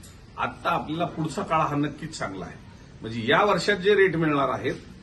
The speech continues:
ते कदाचित पुढं अजून लागवडी वाढतील किंवा अजून, अ, त्याच्यामध्ये, अ, स्पर्धा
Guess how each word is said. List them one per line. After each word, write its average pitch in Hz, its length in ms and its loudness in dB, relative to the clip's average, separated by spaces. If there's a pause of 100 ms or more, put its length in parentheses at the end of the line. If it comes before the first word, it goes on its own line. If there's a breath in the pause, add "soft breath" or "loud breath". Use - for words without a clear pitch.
(340)
ते 170 60 0
कदाचित 180 500 0 (480)
पुढं 143 220 4
अजून 180 760 2 (320)
लागवडी 139 420 4
वाढतील 175 540 2 (180)
किंवा 170 320 0
अजून, 156 280 2 (260)
अ, 139 320 0 (140)
त्याच्यामध्ये, 170 600 0 (420)
अ, 127 140 0
स्पर्धा 160 560 2